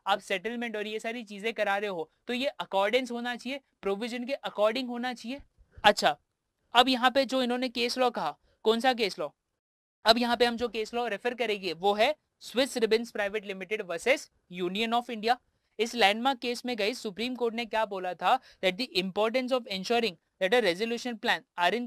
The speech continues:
compliance with the statutory framework of I B C and do not violate any other law। The court highlighted the necessity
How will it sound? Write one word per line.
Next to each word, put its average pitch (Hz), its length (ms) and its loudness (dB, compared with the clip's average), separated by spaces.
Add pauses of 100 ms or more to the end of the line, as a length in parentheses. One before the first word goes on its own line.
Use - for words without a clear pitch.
compliance 202 500 -2
with 208 140 -10
the 240 100 -6
statutory 214 560 -4
framework 196 460 -2 (320)
of 220 160 8
I 202 160 8
B 233 160 -2
C 208 120 -6 (340)
and 214 260 0
do 180 80 4
not 233 280 0
violate 220 380 2 (140)
any 226 240 -2
other 240 200 0
law। 220 140 2 (540)
The 185 80 2 (100)
court 233 280 6
highlighted 220 680 2
the 233 100 -6
necessity 214 600 -6